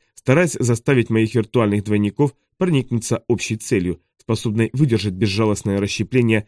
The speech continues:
на миллиарды версий. Настройку я снимаю, несмотря на мучительное ощущение вины перед Поквай. Слишком велик риск. Неизвестно, какие осложнения может давать Н три при схлопывании. Пытаюсь утешить себя тем, что если дети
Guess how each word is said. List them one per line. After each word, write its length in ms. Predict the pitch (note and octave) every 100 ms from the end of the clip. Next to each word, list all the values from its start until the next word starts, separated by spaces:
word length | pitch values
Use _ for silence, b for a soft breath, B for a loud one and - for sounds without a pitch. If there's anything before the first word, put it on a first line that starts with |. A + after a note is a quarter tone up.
| b
на 80 | D#3
миллиарды 540 | F3+ D#3+ A#2+ G2 F#2 G2+
версий. 480 | F#2+ D2 - - _ _ _ _ _ _ _ _ _ _ _
Настройку 540 | A2+ A2 C#3+ E3+ A2
я 140 | G#2 G#2+
снимаю, 480 | - C#3+ G#2+ E2 - _
несмотря 400 | A2 - A2 A#2
на 100 | G#2+
мучительное 520 | G#2+ G#2+ G#2+ G2 G2 F#2+
ощущение 640 | G2 A#2 G#2+ A2+ G#2 G2+
вины 320 | A2+ C3+ G#2
перед 280 | F#2+ F#2+ F#2+
Поквай. 440 | A#2 - F#2 D#2 _ _ _ _ _ _ _
Слишком 400 | - A2+ - G#2+
велик 280 | G#2+ A#2 A#2+
риск. 280 | F#2+ - _ _ _ _ -
Неизвестно, 560 | A2 A2+ B2 B2+ G#2+
какие 280 | G2 - A2
осложнения 720 | - G#2+ A#2+ A#2 C#3+ A2 F#2 - _
может 260 | C#3 D#3 A#2
давать 320 | A2+ A2+ -
Н 160 | A2+ G#2+
три 180 | A#2+
при 140 | G2 G#2+
схлопывании. 680 | - B2+ G2 F2 E2+ E2 - _ _ _ _ _ _ _ _ _ _
Пытаюсь 360 | C3 A3 G#3 B2
утешить 340 | A#2+ B2+ A2+
себя 240 | - G2+ G2+
тем, 240 | D#3+ D#3+
что 180 | - A2+
если 380 | A#2 - A#2 -
дети 480 | A2 B2+ - G#2